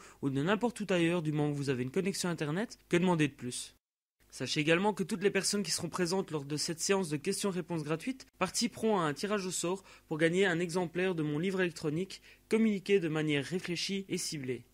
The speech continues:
N'hésitez pas à partager l'information autour de vous, je suis persuadé qu'il y a des personnes qui vous remercieront pour cela. Je vous invite donc à vous inscrire avec le lien sous cette vidéo.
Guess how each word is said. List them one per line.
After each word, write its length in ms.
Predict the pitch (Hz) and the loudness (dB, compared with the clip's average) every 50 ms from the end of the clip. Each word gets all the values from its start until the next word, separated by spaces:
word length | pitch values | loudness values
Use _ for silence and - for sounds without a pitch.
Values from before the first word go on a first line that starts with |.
| _ _ _ _ _ _ - | _ _ _ _ _ _ -6
N'hésitez 300 | 135 131 131 147 175 170 | -6 -4 0 0 0 2
pas 140 | - 202 | 4 2
à 40 | 196 | 2
partager 340 | 156 185 - - 175 147 170 | 2 0 -4 -4 -4 0 0
l'information 500 | 175 175 - - 180 180 180 - - 180 | 0 0 -2 -2 -4 -4 -2 -2 -4 -4
autour 180 | 170 - 175 175 | -4 -4 -2 0
de 80 | 185 | 0
vous, 280 | 180 165 170 214 247 262 - - - - - _ - | 0 0 0 -2 -2 -2 -4 -10 -20 -20 -20 _ -14
je 60 | - | -12
suis 120 | - 147 | -8 -4
persuadé 460 | - 175 180 - - 185 175 185 208 | -2 -2 0 0 0 0 0 0 -2
qu'il 120 | - - 156 | -2 -2 -2
y 60 | 151 | 0
a 40 | 151 | 0
des 80 | 151 | 0
personnes 380 | 139 147 143 - - 180 180 175 | 0 -2 -2 -2 -2 -4 -4 -6
qui 80 | - - | -6 -6
vous 140 | 139 143 | -6 -4
remercieront 580 | 131 147 156 156 170 160 - - 160 143 156 160 | -2 -2 -2 -2 -2 -4 -4 -6 -4 -4 -4 -6
pour 140 | 143 - - | -6 -8 -10
cela. 260 | - 147 123 120 123 - _ _ _ _ | -8 -8 -8 -8 -8 -12 _ _ _ _
Je 100 | - 147 | -8 -2
vous 120 | 165 185 | 2 4
invite 260 | 226 233 240 240 185 | 4 4 4 2 0
donc 300 | 170 208 226 233 220 - | 0 0 0 0 2 2
à 80 | 185 165 | 2 2
vous 160 | 165 170 160 | 2 0 -2
inscrire 600 | 175 180 160 - - - 196 202 202 190 160 - - | -4 -4 -4 -6 -6 -4 -2 -2 -2 -2 -4 -6 -8
avec 200 | - 139 143 135 | -6 -6 -4 0
le 100 | 160 165 | 0 0
lien 340 | 165 165 170 175 175 170 156 | 2 2 2 0 0 0 -2
sous 220 | 160 - - - 190 | -4 -4 -6 -4 -4
cette 200 | - 214 196 170 | -4 -4 -4 -4
vidéo. 480 | 175 175 151 160 156 156 170 185 196 | -4 -2 0 2 2 2 2 0 -2